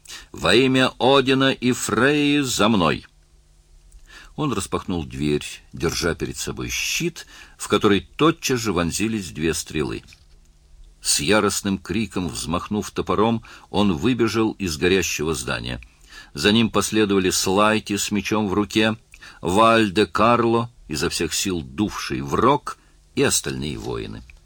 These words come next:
"Стоп!" "Отпечатайте эти кадры", — скомандовал Барни и опустился в раскладное парусиновое кресло. "Окей, на сегодня хватит.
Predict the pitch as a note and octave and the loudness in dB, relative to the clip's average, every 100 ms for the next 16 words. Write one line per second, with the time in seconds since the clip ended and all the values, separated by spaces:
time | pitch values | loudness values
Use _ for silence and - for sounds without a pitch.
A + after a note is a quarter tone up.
0 | _ - - - - F3 G3+ G3 _ - | _ -6 -4 -4 4 6 6 4 _ -20
1 | - _ _ - _ _ _ - - - | -20 _ _ -20 _ _ _ -20 -20 -20
2 | - - - _ F2 - G2+ F2+ C2+ C#2 | -20 -20 -20 _ -8 -4 -4 -2 -4 -8
3 | C#2 B1+ C#2+ C#2+ C2 C#2 - - - - | -8 -10 -6 -6 -4 -6 -8 -20 -20 -20
4 | - C#2 C#2 B1+ B1 B1 A1 A2+ C3 C3+ | -12 -8 -6 -6 -8 -8 0 2 2 0
5 | B2+ - - _ C3+ C#3 E2 - - A2+ | -6 -14 -20 _ 0 0 -2 -6 -4 -4
6 | - F2+ D2 E2 D#2+ - D2 C#2 F#2+ G#2+ | -2 -2 0 -2 -2 -4 -8 -4 -4 -4
7 | G#2+ - C2+ - D#2 C#2 C2 B1 - - | -4 -8 -10 -8 -8 -8 -10 -12 -14 -12
8 | - - - - - - - A#2 A#2+ A2+ | -12 -14 -20 -20 -20 -20 -4 0 4 6
9 | G#2+ C3 B2+ - - - - E2+ - A#2 | 6 4 -2 -14 -20 -20 -6 -2 2 4
10 | A2 G#2 D#2+ B1+ - - | 4 0 0 -2 -6 -18